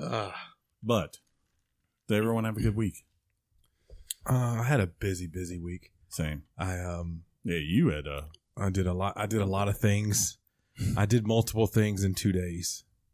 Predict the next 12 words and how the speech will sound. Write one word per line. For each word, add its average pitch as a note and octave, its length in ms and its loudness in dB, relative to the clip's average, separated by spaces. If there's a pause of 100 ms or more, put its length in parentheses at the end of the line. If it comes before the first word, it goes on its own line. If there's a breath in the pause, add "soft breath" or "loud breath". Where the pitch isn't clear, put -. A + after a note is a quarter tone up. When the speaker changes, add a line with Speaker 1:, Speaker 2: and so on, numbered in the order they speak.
(100)
Speaker 1:
and F#2+ 160 -2
normally F#2+ 360 0
it's F2 120 -4
a F#2 80 0
thing F2+ 320 -4
per F#2 140 0
day. F2 320 -8 (300)
Speaker 2:
Yeah. E2+ 260 0 (340)
Speaker 1:
I'll F#2+ 120 2
just F2+ 180 0
say E2+ 180 0
that. E2 220 -4